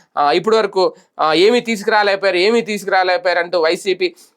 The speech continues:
విమర్శలు చేస్తున్న నేపథ్యంలో ఇక అలాంటి విమర్శలకు అవకాశం లేకుండా, ఆ, నిర్ణయం తీసుకున్నారు కేంద్ర మంత్రి. ఆయన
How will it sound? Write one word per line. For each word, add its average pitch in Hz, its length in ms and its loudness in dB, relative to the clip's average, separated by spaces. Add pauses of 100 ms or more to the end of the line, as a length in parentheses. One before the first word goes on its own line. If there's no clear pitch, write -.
విమర్శలు 208 440 0
చేస్తున్న 185 440 -2
నేపథ్యంలో 175 520 -2
ఇక 185 140 -4
అలాంటి 190 640 0
విమర్శలకు 196 600 -4
అవకాశం 233 640 0
లేకుండా, 190 440 -2 (460)
ఆ, 151 380 0
నిర్ణయం 202 360 0
తీసుకున్నారు 165 760 -2
కేంద్ర 170 300 -2
మంత్రి. 160 380 -4 (300)
ఆయన 196 420 0